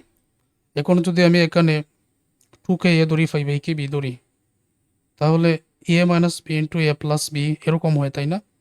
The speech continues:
আচ্ছা, দুই এবং ফাইভ এ গুণ করলে উত্তর কত? দশ হবে।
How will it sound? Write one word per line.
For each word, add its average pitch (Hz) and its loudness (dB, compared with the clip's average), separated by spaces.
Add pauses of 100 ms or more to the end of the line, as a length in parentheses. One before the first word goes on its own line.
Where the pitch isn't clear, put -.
(180)
আচ্ছা, 131 -6 (1120)
দুই 147 0 (160)
এবং 190 2 (140)
ফাইভ 160 -2
এ - 0
গুণ 147 0
করলে 147 -4
উত্তর - -8
কত? - -12 (520)
দশ 139 -2 (100)
হবে। 143 -6